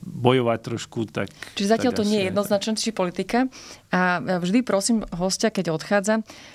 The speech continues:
Speaker 2: a aby povedal nejaký odkaz. Ja možno, že niečo načrtnem. E, človek, ktorý si veľmi vážim, mi povedal, že čo jeho výrazne ovplyvnilo v uvažovaní, v učení a v živote, bolo to,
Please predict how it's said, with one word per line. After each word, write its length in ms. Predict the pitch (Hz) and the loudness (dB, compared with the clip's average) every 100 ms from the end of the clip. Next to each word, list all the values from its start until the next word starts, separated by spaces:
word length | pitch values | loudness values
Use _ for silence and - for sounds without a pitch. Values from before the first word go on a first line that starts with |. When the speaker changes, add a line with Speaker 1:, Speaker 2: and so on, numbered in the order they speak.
| - | -6
Speaker 2:
a 300 | 185 185 - | 0 0 2
aby 220 | 185 233 | 2 0
povedal 380 | - 190 202 202 | 2 2 4 2
nejaký 360 | 175 190 196 | 2 0 0
odkaz. 480 | 147 151 220 233 - | -4 -2 -2 0 -2
Ja 320 | - 180 175 - | 0 2 2 0
možno, 280 | 185 196 | 0 2
že 160 | 208 214 | 4 4
niečo 200 | 214 220 | 4 2
načrtnem. 520 | 185 151 165 220 233 | 0 0 -2 2 4
E, 60 | 254 - - - - 185 185 180 - - - | 2 -2 -20 -10 -2 0 2 0 -2 -8 -2
človek, 320 | 208 214 220 | 2 2 2
ktorý 160 | 196 | 2
si 120 | 190 180 | 2 0
veľmi 280 | 170 190 | 2 2
vážim, 400 | 160 139 175 262 | 2 0 2 4
mi 160 | 240 190 | 4 2
povedal, 420 | - 165 185 208 | 2 2 2 2
že 140 | 196 175 | 0 -2
čo 160 | - | 0
jeho 240 | 196 240 226 | 2 4 2
výrazne 480 | 170 190 220 196 | 2 2 2 2
ovplyvnilo 640 | 165 165 208 202 202 190 - | 0 0 2 2 2 0 -2
v 100 | 170 | -2
uvažovaní, 880 | 170 - 190 196 202 196 190 190 185 | 0 2 2 4 2 2 2 2 0
v 40 | 180 | 0
učení 560 | 208 202 226 208 196 185 | 0 2 2 2 2 0
a 80 | |
v 160 | 151 160 | 0 0
živote, 280 | 156 175 214 | 0 0 0
bolo 200 | 175 180 | 0 0
to, 240 | - 170 | 0 -2